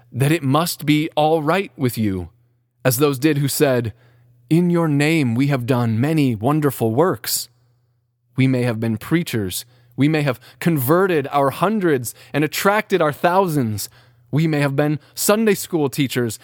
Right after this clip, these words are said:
and led our little ones to Christ. We may have been missionaries whose names have been applauded at the public meeting. But for all that, we may be found castaways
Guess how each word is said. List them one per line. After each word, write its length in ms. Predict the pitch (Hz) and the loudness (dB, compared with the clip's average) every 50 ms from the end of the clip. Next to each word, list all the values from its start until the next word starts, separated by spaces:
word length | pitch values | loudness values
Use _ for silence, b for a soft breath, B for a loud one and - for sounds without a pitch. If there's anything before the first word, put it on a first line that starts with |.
| B B B | B B B
and 240 | 160 170 170 156 | -4 -2 -2 0
led 240 | 165 180 185 196 190 190 | 0 2 2 2 0 0
our 160 | 170 165 175 | 0 0 0
little 360 | 175 185 226 240 247 226 202 | 2 2 2 4 4 2 2
ones 320 | 180 170 151 143 135 - | 2 0 -2 -2 -4 -4
to 100 | - 143 | -6 -8
Christ. 540 | - - - 143 123 110 101 - - - - b b b b b b b | -4 0 0 0 0 0 -4 -8 -10 -12 -14 b b b b b b b
We 120 | - 196 220 | 0 0 2
may 140 | 208 202 196 | 4 4 2
have 160 | 196 180 170 | 2 2 0
been 280 | 185 185 185 185 185 | 0 0 0 0 0
missionaries 640 | 202 240 240 - - 220 202 180 165 160 151 135 - - b b b b | 0 0 -2 -2 -4 -2 0 0 0 0 0 -2 -4 -8 b b b b
whose 200 | 185 190 156 170 | -2 -2 0 0
names 420 | 180 190 202 214 214 208 196 - | 2 2 2 2 2 0 0 -2
have 100 | 190 170 | -2 -2
been 100 | 180 180 | 0 -2
applauded 580 | 175 - - - 185 190 190 196 196 185 185 180 | -2 -6 -4 0 2 2 4 4 2 0 0 -2
at 100 | 175 - | -2 -4
the 60 | 170 | -6
public 420 | - - 190 190 196 196 180 - | -2 0 0 0 2 -2 -2 0
meeting. 580 | 175 170 185 196 196 185 185 170 156 139 127 113 b b b b b b b b _ _ | -2 -2 0 0 0 0 0 0 0 -2 -4 -6 b b b b b b b b _ _
But 220 | 135 123 160 165 - | -2 -2 -2 -2 2
for 180 | - 170 175 | 0 0 0
all 320 | - 160 175 190 208 208 185 | 2 0 0 2 2 2 2
that, 420 | 170 151 127 107 - - - - - _ _ - _ - _ _ _ | 2 2 0 -2 -6 -10 -18 -20 -20 _ _ -20 _ -20 _ _ _
we 220 | - 120 151 175 180 | -2 0 0 2 2
may 160 | 180 170 165 | 2 2 2
be 140 | 151 160 147 | 2 0 -4
found 540 | - - 143 135 135 127 123 123 120 107 b b b b b b b _ | -2 -2 0 0 2 2 2 0 -2 -4 b b b b b b b _
castaways 840 | - - 165 160 156 - - 139 123 117 107 101 92 87 - - | -6 -2 -2 -2 -2 -2 -2 -2 -2 0 -2 -2 -4 -6 -10 -12